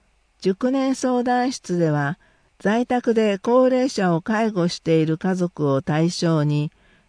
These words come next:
介護の知識を学び、介護者同士の交流を図る介護者交流会を定期的に開催しています。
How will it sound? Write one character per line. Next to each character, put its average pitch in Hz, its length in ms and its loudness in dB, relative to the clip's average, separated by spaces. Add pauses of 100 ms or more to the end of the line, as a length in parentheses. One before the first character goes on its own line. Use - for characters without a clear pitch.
(100)
介 247 300 0
護 220 140 2
の 160 160 4
知 208 180 -4
識 - 340 -2
を 143 120 2
学 147 320 2
び、 151 240 -4 (560)
介 254 260 0
護 262 140 -2
者 247 180 0
同 240 240 4
士 190 140 -2
の 156 200 2
交 202 280 0
流 190 240 2
を 180 120 2
図 175 360 -2
る 117 200 -4 (440)
介 240 280 -2
護 262 140 0
者 247 260 0
交 240 220 4
流 233 240 2
会 156 320 0
を 131 220 0 (160)
定 214 180 0
期 - 140 -14
的 208 320 -2
に 180 180 2
開 170 220 0
催 202 300 0
し - 120 -6
て 165 140 2
い 151 100 2
ま 139 220 0
す。 - 200 -20